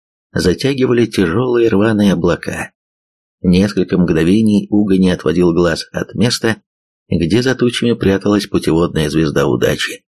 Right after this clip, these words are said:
пока ему не показалось, что перед ним мелькнула белая искорка. «Мать ветра с нами!» Уже громче, чтобы ближайшие к нему воины могли услышать,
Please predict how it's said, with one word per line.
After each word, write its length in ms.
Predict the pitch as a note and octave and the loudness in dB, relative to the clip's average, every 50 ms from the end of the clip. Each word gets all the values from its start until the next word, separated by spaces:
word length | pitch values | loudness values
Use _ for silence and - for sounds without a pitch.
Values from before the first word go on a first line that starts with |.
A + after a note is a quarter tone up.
| _ _ _ _ _ _ _ _ _ _ | _ _ _ _ _ _ _ _ _ _
пока 260 | - - F2+ - - C#3 | -4 -4 -4 -2 -2 -2
ему 240 | C#3+ C#3+ C3+ C3+ | -2 0 0 0
не 140 | C3 B2 A#2+ | 2 0 0
показалось, 560 | A2+ - - - G2+ G2+ C#3+ D3 D3 C#3 A#2 | -2 -2 -2 -2 0 0 2 2 2 0 0
что 240 | - - - - G#2 | -2 -2 -2 -2 -2
перед 300 | G2+ - F#2 F#2+ F#2 E2+ | 0 2 2 2 2 2
ним 340 | G2 C3 D3 C#3+ A2+ - - _ - | 2 2 2 2 0 -2 -8 _ -2
мелькнула 840 | - G#2 G#2+ G2+ F#2+ F2 - - G2 B2 C#3+ C#3 C3+ B2+ A#2+ G#2+ - _ _ _ | 2 4 4 4 4 2 0 0 -2 0 0 0 0 0 0 -2 -6 _ _ _
белая 600 | - F#2+ F2+ D#2+ D#2 G#2 A#2+ B2+ A#2 A#2 A2+ A2+ G#2+ G2+ - | 0 0 0 2 2 2 2 4 4 4 2 2 0 -2 0
искорка. 720 | - G#2 F#2 D#2+ - - - F2+ - - - - - - _ _ _ _ _ _ _ _ _ - | 0 2 2 2 0 -2 -4 -6 -6 -6 -10 -10 -10 -12 _ _ _ _ _ _ _ _ _ -4
«Мать 500 | - E2+ D#2+ D2+ D2+ F#2+ A2 B2 B2 - | 0 2 2 4 4 2 2 2 0 0
ветра 720 | G#2 F#2 F#2 G#2 A#2+ C3 - - B2+ C3+ B2+ A2+ G2 G#2 _ _ _ _ _ | 2 2 2 2 2 0 -2 0 0 0 0 0 -2 -4 _ _ _ _ _
с 200 | - - - - | -8 -4 -2 0
нами!» 680 | B1 D2 D#2+ A2+ D3+ E3 E3 E3 D#3 B2+ - - _ _ _ _ _ _ _ _ | 0 2 2 2 2 2 2 2 0 0 0 -4 _ _ _ _ _ _ _ _
Уже 240 | - F#2 F2 E2+ E2+ | -2 0 0 0 0
громче, 440 | C2+ C#2+ F2 G#2+ A#2+ A2 - - - | 0 2 2 2 2 2 0 -2 -6
чтобы 280 | - - - E2 E2+ E2 | -6 -4 -2 0 0 0
ближайшие 600 | D#2 D2+ C#2+ - - F#2 G#2 G2 - - E2+ C#2+ | 0 0 0 0 0 2 2 2 2 0 -2 -2
к 100 | - - | -2 -2
нему 240 | C2+ D2 C#2+ D2 | -2 0 0 0
воины 320 | D2 E2+ G#2 G#2 F#2+ E2+ E2 | 2 2 4 4 2 2 2
могли 400 | E2 D#2+ D#2 F2+ E2+ F2+ F2+ - | 0 0 0 2 2 2 0 0
услышать, 600 | - - - - - A#2 C3 C#3+ - C#3 - - | -4 -8 -6 -2 0 2 2 2 2 -2 -4 -6